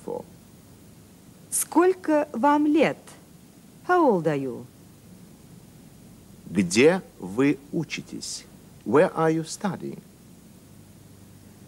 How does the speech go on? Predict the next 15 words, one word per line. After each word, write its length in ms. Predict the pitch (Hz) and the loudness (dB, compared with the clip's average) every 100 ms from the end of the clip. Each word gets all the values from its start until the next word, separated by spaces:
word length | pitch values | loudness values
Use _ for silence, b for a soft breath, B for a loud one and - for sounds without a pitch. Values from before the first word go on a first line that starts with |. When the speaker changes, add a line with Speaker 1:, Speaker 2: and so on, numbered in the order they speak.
| - | -8
Speaker 2:
Какие 520 | - 254 247 330 370 370 | 0 0 2 4 6 4
передачи 960 | - 320 294 220 285 208 - - 139 135 - - - - - - | 2 2 4 4 2 2 -4 -4 -6 -8 -20 -20 -20 -20 -16 -4
вы 220 | 190 254 | 2 6
любите 500 | 240 254 190 180 190 | 6 4 2 -2 -4
смотреть 840 | - 196 180 - 185 262 - - - - - - - - | -2 0 0 0 2 2 -2 -12 -14 -20 -20 -20 -20 -4
по 80 | 339 | -2
телевизору? 840 | - 339 302 202 160 143 127 123 113 - - - - - - - - | 2 4 6 4 0 -4 -6 -10 -16 -20 -20 -20 -20 -20 -20 -20 -4
What 240 | 370 370 - | -2 -2 2
programs 540 | 277 190 151 143 151 | 2 2 -2 -6 -8
do 140 | - | -2
you 40 | 185 | 0
like 280 | 180 165 - | 0 -2 -2
watching 380 | 190 - 185 165 | -4 -2 -4 -2
on 120 | 160 | -4
television? 600 | 165 208 139 131 - - | -2 -4 -4 -8 -10 -14